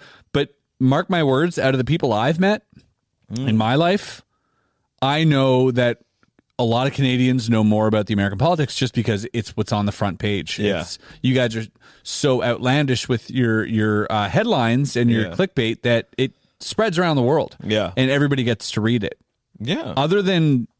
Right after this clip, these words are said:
Speaker 1: brown-faced Justin,
Speaker 2: Yeah.
Speaker 1: what do you know about Justin Trudeau?
Speaker 2: And again, like,
Speaker 1: I don't know. I, and his, his father was also Prime Minister, Pierre Elliott,
Speaker 2: Yeah.
Speaker 1: right? Or is that his grandfather?
Speaker 2: No, his father.
Speaker 1: His father? I don't know.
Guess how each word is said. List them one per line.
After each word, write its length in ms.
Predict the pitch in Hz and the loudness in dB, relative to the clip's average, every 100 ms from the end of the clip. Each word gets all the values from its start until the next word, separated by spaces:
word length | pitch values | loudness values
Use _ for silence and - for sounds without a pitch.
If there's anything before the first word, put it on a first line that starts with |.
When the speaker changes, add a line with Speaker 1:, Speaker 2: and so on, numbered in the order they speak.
| 113 | -4
Speaker 1:
brown-faced 560 | 143 151 147 156 120 | 0 0 0 -2 0
Justin, 540 | 127 139 - 104 107 156 _ _ _ _ - | 0 0 0 -2 -2 -4 _ _ _ _ -6
Speaker 2:
Yeah. 260 | 107 80 - _ _ _ - | -4 -4 -10 _ _ _ -8
Speaker 1:
what 380 | 117 113 123 151 | -2 2 2 2
do 60 | |
you 180 | 160 160 | 2 4
know 260 | 139 131 131 | 4 2 2
about 220 | 127 117 | 2 0
Justin 320 | 131 117 123 | 0 -2 -4
Trudeau? 420 | - 185 160 - - _ _ - | -2 0 0 -4 -10 _ _ -12
Speaker 2:
And 120 | 151 156 | -6 -2
again, 180 | 180 | 0
like, 220 | 175 170 - - - _ | 0 -2 -6 -20 -20 _
Speaker 1:
I 80 | 135 | -2
don't 120 | 190 | 0
know. 200 | 226 220 - | 2 0 0
I, 100 | 151 | -2
and 300 | 160 156 151 | 0 0 2
his, 240 | 170 - - | 2 0 0
his 180 | 151 | 0
father 420 | - 175 175 165 151 | 0 0 2 2 2
was 300 | 135 127 127 | 2 2 2
also 300 | 139 - 131 | 0 2 0
Prime 220 | 131 120 | 2 2
Minister, 340 | 131 - 98 - 90 | 0 -2 -6 -6 -14
Pierre 240 | - 123 117 | -4 0 2
Elliott, 300 | 117 107 104 | 2 2 2
Speaker 2:
Yeah. 40 | |
Speaker 1:
right? 120 | 123 | 2
Or 80 | 139 | 2
is 80 | 117 | 2
that 140 | 120 | 2
his 80 | 110 | 0
grandfather? 560 | 101 113 107 104 92 80 | 0 0 2 0 0 -2
Speaker 2:
No, 240 | 110 110 | -2 -2
his 120 | 117 | -4
father. 360 | - 76 82 104 - | -4 -6 -6 -6 -4
Speaker 1:
His 120 | 110 | -2
father? 380 | 117 117 123 - _ _ _ - | 0 2 0 -2 _ _ _ -2
I 100 | 110 | 0
don't 120 | 107 | 0
know. 120 | 101 | -2